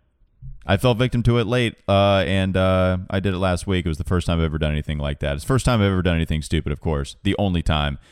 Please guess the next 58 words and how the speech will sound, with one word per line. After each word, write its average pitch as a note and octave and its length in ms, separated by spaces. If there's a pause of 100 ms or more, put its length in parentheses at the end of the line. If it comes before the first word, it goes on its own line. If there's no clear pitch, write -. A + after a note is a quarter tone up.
(140)
and F2 120
that's F2 200
the F#2 60
only D#2+ 140
time D2+ 240
I'm D2 120
actually D2 260
gonna C2 140
tell - 200
you D2 140
if C2+ 100
it G1+ 80
wasn't. D2+ 280 (160)
So, A#2+ 340 (160)
Miles D#3+ 260
Bridges, B2+ 360
Dwayne B2 260
Bacon, G#2 320
they F#2 100
come A2+ 160
out A2 140
with F#2 80
a F2+ 60
rap F#2+ 320
album. D#2+ 400 (240)
It's - 100
called F3+ 240
King E3 220
of A2 80
Ace, G#2 260
Doug. G2 380 (320)
Have A#2 100
you A#2 80
listened C3+ 300
to C3 100
it B2 80
at A#2+ 60
all? C3 420
Is F2+ 80
this G#2+ 120
something A#2 260
you're A2+ 100
familiar A#2 400
with? G2+ 400 (180)
Because G#2+ 280
it's F#2+ 100
gotten G#2+ 260
real. G#2 140
I A2 80
think G3+ 220
it D#3 40
was G#2+ 140
released G#2 380
yesterday, F#2 400
maybe E2 200
two - 160
days - 240
ago. - 280